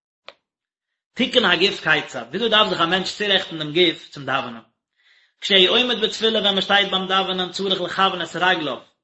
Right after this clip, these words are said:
זי בצד זי. מען דארף צאמלייגן די פיס, איינס נעבן דער אנדערע, אזוי ווי דער מלאכים. ווען מען איז אין איינער למטה, מיט די אויגן קוקט מען אויף אראפ. כאילו היא מבט לארץ, כאילו מען קוקט צו דער ערד.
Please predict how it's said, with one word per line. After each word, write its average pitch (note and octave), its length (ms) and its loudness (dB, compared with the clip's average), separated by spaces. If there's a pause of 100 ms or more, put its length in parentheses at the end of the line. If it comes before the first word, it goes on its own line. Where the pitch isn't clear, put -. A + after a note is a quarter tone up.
זי E3 180 -4
בצד E3 360 -4
זי. C3+ 240 -10 (480)
מען C#3+ 100 -6
דארף E3 280 0 (220)
צאמלייגן F#3+ 560 0
די E3 80 -8
פיס, F#3+ 320 -6
איינס F3+ 280 0
נעבן E3+ 240 -2
דער D3 140 -2
אנדערע, F3+ 280 -6 (180)
אזוי D3 180 -8
ווי D3 80 -10
דער C#3 100 -6
מלאכים. F3 440 -6 (580)
ווען F#3+ 120 -2
מען G#3+ 80 0
איז G3 160 -2
אין F#3 100 -4
איינער A3 300 2
למטה, F#3+ 480 0
מיט D3+ 120 -4
די D#3 60 -2
אויגן F#3 320 -2
קוקט G3+ 220 -6
מען E3+ 100 -4
אויף D3+ 120 -4
אראפ. F3+ 240 -2 (200)
כאילו G#3 280 -2
היא F3+ 140 0
מבט F3+ 360 0
לארץ, F3 380 -4
כאילו G3 200 -2
מען E3 100 -4
קוקט G3 220 -8
צו E3+ 60 -8
דער D3+ 140 -6
ערד. F3+ 200 0